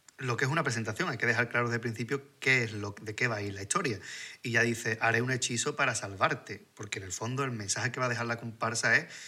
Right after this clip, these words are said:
que toda la fuerza se nos va por la boca, ¿no? Y lo único que tiene el gaditano para luchar por Cádiz es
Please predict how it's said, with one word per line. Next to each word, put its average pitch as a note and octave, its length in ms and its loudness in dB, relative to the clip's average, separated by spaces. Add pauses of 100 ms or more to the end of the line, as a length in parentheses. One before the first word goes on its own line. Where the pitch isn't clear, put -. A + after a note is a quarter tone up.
(380)
que G#2+ 720 -2 (100)
toda C#3 160 0
la C#3+ 100 4
fuerza C3+ 260 -2
se B2+ 100 -4
nos A#2 100 -2
va A#2+ 60 2
por A#2 140 0
la A#2 80 2
boca, E3+ 320 -2
¿no? B2 100 -2
Y A#2+ 80 0
lo A2 80 -2
único A#2+ 180 -4
que A#2 60 -4
tiene B2 160 -4
el A#2+ 80 -4
gaditano A#2 480 0
para A#2 260 0
luchar A2+ 400 -2
por A2 200 -4
Cádiz A#2 300 -2
es A#2 160 -2